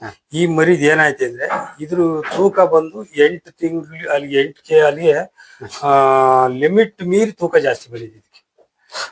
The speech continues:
Speaker 1: ಓಹೋ,
Speaker 2: ನಾವ್ ಹಾಕೋ
Speaker 1: ಅಂದ್ರೆ,
Speaker 2: ಫುಡ್.
Speaker 1: ಆ, ಆ ಟೈಮಿಗೆ ಎಷ್ಟು ಬರ್ಬೇಕಾದ್ರೆ ಅದಕ್ಕಿಂತ
Speaker 2: ಹಾ,
Speaker 1: ಜಾಸ್ತಿ ತೂಕ
Speaker 2: ಜಾಸ್ತಿ
Speaker 1: ಬಂದಿದೆ.
Speaker 2: ಬಂದಿದೆ. ನಾನು, ನನ್ನ, ನಮ್ಗೆ ಇಲ್ಲಿ ಮನೋಹರ್ ಡಾಕ್ಟರ್ ಅಂತ ಇದ್ರೆ, ಅವ್ರ ಡಾಕ್ಟರ್ ಕೇಳ್ದೆ,
Speaker 1: ಹಾ.
Speaker 2: "ಎಷ್ಟಿದೆ ವೇಟ್ ಇದು?" ಅಂದ್ರು.
Speaker 1: ಹಾ.
Speaker 2: "ಸರ್, ಹಿಂಗೆ ಎಂಟು ತಿಂಗಳು ಮರಿ,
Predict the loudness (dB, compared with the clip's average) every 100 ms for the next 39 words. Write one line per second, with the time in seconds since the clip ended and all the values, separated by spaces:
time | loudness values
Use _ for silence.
0 | 0 2 4 4 4 4 2 2 4 4
1 | 4 0 -4 -10 -12 -2 2 2 2 2
2 | 4 2 2 2 4 4 2 4 4 4
3 | 4 0 -2 -6 0 2 2 -2 -4 -4
4 | -6 -4 -2 -2 -2 -6 -8 -12 _ -10
5 | -8 -6 -4 0 0 0 -4 -8 -18 -18
6 | -16 -16 -8 -4 0 0 0 -2 -4 -8
7 | -8 -2 -2 -2 -8 -10 -8 -6 -4 -8
8 | -10 -8 -8 -8 -6 0 0 0 0 2
9 | 4 2 0 -6 -6 -8 -10 -18 _ _
10 | -20 -16 -2 2 4 2 0 4 4 4
11 | 0 -4 -4 -4 -6 -6 -6 -6 -8